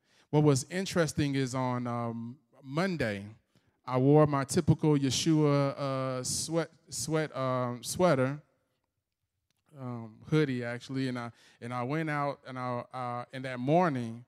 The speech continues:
um, even on the drive to drop my children off to their, um, to their, um, their, uh, morning care before they, uh, uh, you know, go to the schools, before they go to their various schools,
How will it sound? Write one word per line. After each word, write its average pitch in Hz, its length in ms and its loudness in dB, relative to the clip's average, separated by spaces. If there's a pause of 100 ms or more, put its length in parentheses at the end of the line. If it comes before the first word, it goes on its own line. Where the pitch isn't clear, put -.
(460)
um, 123 280 -4
even 156 260 0
on 139 140 2
the 135 80 0
drive 143 320 -2
to 143 100 -6
drop 135 240 -4
my 127 120 -6
children 135 420 -4
off 127 260 -4
to 139 140 -8
their, 120 360 -6
um, 113 540 -8
to 135 120 -10
their, 120 300 -4
um, 117 420 -8 (300)
their, 117 600 -8
uh, 117 220 -8
morning 139 460 -4
care 113 500 -10 (220)
before 127 300 -6
they, 123 400 -4 (120)
uh, 123 160 -10 (140)
uh, 123 60 -12
you 127 140 -8
know, 120 120 -2
go 131 180 -4
to - 140 -10
the 113 100 -14
schools, 131 640 -10 (180)
before 127 200 -12
they 127 100 -6
go 127 100 -4
to 123 120 -6
their 123 100 -2
various 127 360 -2
schools, 131 580 -4